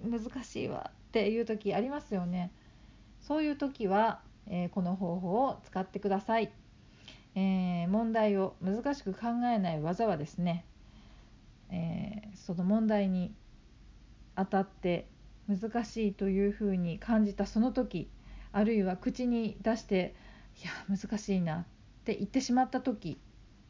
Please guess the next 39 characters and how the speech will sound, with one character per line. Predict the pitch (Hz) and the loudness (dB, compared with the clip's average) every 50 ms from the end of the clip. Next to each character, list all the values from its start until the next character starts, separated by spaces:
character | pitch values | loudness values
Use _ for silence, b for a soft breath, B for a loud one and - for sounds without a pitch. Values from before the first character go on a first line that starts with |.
| - - - | -16 -10 -6
に | 320 349 294 208 - | -4 -4 -4 -4 -2
こ | - 262 | 0 0
の | 254 254 | 0 2
よ | 254 247 240 | 2 0 0
う | 247 | -2
に | 311 320 269 | -2 -4 -6
使 | - - 233 214 | -4 0 0 2
い | 202 | 2
ま | 190 175 170 190 | 2 2 0 0
す。 | - - - - - - - - - - - - - - - - - - - - - - - - - - - - - - - - - - | -4 -10 -20 -20 -20 -20 -20 -20 -20 -20 -20 -20 -20 -20 -20 -20 -20 -20 -20 -20 -20 -20 -20 -20 -20 -20 -20 -20 -20 -20 -20 -20 -14 -10
こ | - 226 | -4 0
こ | 220 262 | 2 4
で | 254 247 240 214 - - - - | 4 4 4 2 0 -4 -6 0
あ | - 254 233 | 2 2 2
る | 233 | 2
セ | 214 - 214 214 | 2 2 2 2
リ | 233 | 2
フ | 233 262 285 294 | 2 2 2 2
を | - | 2
言 | - 202 202 202 | 2 4 4 4
う | |
ん | 180 | 2
で | 165 170 | 0 -2
す | - | 0
ね。 | - 190 202 208 214 - - - - - - - - - | 2 4 4 4 2 0 -4 -16 -20 -20 -20 -20 -10 -4
あ | - 196 | 0 0
る | 202 214 233 | 2 2 2
セ | - - 190 | 2 2 2
リ | 202 | 2
フ | 240 254 202 | 2 0 0
と | 190 254 | 2 2
い | |
う | 262 240 262 | 4 4 4
の | 233 220 208 | 4 4 4
は | 220 233 233 - - - - - - | 4 2 2 0 -4 -12 -14 -6 -2
こ | 202 | 0
れ | 202 208 | 2 4
で | 196 196 220 | 4 2 0
す。 | - | 0